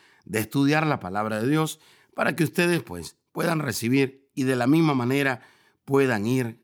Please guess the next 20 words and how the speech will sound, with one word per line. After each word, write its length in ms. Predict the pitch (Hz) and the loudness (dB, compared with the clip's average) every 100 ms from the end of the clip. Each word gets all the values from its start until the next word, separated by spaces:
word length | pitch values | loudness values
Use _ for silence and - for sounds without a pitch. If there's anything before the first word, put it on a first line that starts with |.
| _ | _
a 160 | 98 101 | -6 0
otra 380 | 123 139 101 87 | 0 0 -2 -8
dimensión 760 | 87 82 78 - 135 123 120 _ _ _ | -10 -10 -8 -2 0 0 -4 _ _ _
en 300 | 143 127 120 | -2 0 0
su 220 | - 120 | -2 -4
búsqueda 580 | 117 170 151 - 85 78 | 2 2 2 -6 -10 -14
de 120 | 78 | -10
Dios 380 | 90 131 139 - _ _ _ _ | -2 0 0 -6 _ _ _ _
y 380 | 113 135 139 - - | 0 2 2 -2 -2
en 220 | 113 107 | 0 2
la 160 | 82 | -2
palabra 540 | - 82 90 101 95 85 | -4 -4 -2 -2 -2 -8
de 180 | 76 69 | -12 -16
Dios. 220 | 62 62 _ - - _ | -16 -20 _ -20 -20 _
Estamos 300 | - 143 160 | -2 2 4
viviendo 400 | 143 143 143 120 | 4 2 0 -2
tiempos 440 | 120 143 127 165 | -2 -2 -2 -6
donde 280 | 95 82 82 | -6 -10 -10
necesitamos 880 | 80 78 80 76 - 123 131 123 - _ _ | -8 -8 -10 -10 -2 0 0 -2 -10 _ _
buscar 720 | - - - - 120 120 123 | -16 -16 -14 -2 0 0 -2